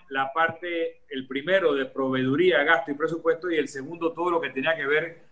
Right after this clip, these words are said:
con ascensos, eh, sí, procesos disciplinarios, etcétera. Cuando se crea la nueva ley de la policía, unos años después, se devuelve al interior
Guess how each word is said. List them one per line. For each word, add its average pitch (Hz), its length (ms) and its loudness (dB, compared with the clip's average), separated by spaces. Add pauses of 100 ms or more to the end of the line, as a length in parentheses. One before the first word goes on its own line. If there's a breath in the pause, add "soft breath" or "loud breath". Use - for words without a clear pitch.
(100)
con 143 220 0
ascensos, 165 840 2 (400)
eh, 127 640 2
sí, 143 200 -6 (100)
procesos 147 400 4
disciplinarios, 151 840 6
etcétera. 123 580 0 (500 soft breath)
Cuando 156 540 6
se 143 420 2
crea 202 320 4
la 170 120 2
nueva 180 260 2
ley 190 180 4
de 185 80 0
la 160 160 0
policía, 135 480 0
unos 156 240 -2
años 165 240 -2
después, 175 500 -2 (300)
se 165 320 4
devuelve 160 720 2
al 127 180 2
interior 143 760 0